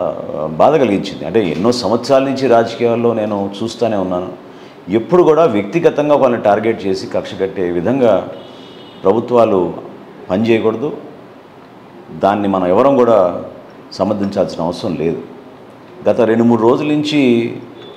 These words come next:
ఇతర జిల్లాల్లో ప్రశాంతంగా జరిగే పాదయాత్ర, పవన్ కళ్యాణ్ గారు పోటీ చేసిన భీమవరంలో ప్రత్యేకంగా ఆ విధంగా దాడులు జరిగి, ఆ,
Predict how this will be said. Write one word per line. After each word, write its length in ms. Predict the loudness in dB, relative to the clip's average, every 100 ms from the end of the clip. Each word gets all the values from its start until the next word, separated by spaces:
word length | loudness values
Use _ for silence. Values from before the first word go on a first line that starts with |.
| -16 -10
ఇతర 240 | -4 0 2
జిల్లాల్లో 420 | 2 4 4 4
ప్రశాంతంగా 560 | 2 2 2 2 2 4
జరిగే 280 | 4 4
పాదయాత్ర, 840 | 4 4 4 4 2 2 4 2 -2 -12 -18 -20 -20 -20 -20 -20 -20 -20 -20 -20 -20 -20 -12 0
పవన్ 220 | 0 2
కళ్యాణ్ 200 | 2 4
గారు 140 | 4
పోటీ 220 | 2 0 0
చేసిన 240 | -2 -2
భీమవరంలో 600 | -2 2 4 4 4 2
ప్రత్యేకంగా 640 | 0 -2 -4 -6 -8 -10 -14 -18 -20 -20 -20 -6
ఆ 60 | -2
విధంగా 320 | 0 0 0
దాడులు 380 | 2 2 2 0
జరిగి, 420 | 0 0 -2 -6 -10 -18 -20 -20 -20 -20 -20 -20 -20 -20 -10
ఆ, 400 | -6 -4 -4 -4